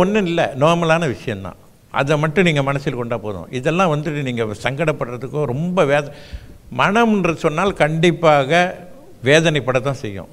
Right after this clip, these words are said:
கொஞ்ச நேரத்துக்காவது மனசு கவலைப்படும், இல்லைன்னா மனிதனே இல்ல. உணர்வற்றவன் வந்தா எப்படி மனிதனை சொல்லணும்? மரக்கட்டைன்னு தான் சொல்லணும் அல்லவா? உணர்வின் அடிப்படையில் தான் மனிதனே வாழ்ந்து கொண்டிருக்கான்.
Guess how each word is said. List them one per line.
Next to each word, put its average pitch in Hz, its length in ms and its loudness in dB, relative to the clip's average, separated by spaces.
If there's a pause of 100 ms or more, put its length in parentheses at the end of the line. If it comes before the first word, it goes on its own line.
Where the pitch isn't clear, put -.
(140)
கொஞ்ச 127 180 0
நேரத்துக்காவது 135 580 2 (140)
மனசு 120 320 -4
கவலைப்படும், 104 480 -4 (880)
இல்லைன்னா 139 360 0 (100)
மனிதனே 135 400 -2
இல்ல. 104 280 -10 (840)
உணர்வற்றவன் 165 800 4
வந்தா 147 140 0
எப்படி 143 320 0
மனிதனை 139 360 0
சொல்லணும்? 101 300 -4
மரக்கட்டைன்னு 123 480 0
தான் 113 120 -6
சொல்லணும் 92 340 -10 (600)
அல்லவா? 196 280 10 (720)
உணர்வின் 180 420 6
அடிப்படையில் 151 520 4
தான் 143 120 2
மனிதனே 147 380 0
வாழ்ந்து 127 300 0
கொண்டிருக்கான். 95 460 -8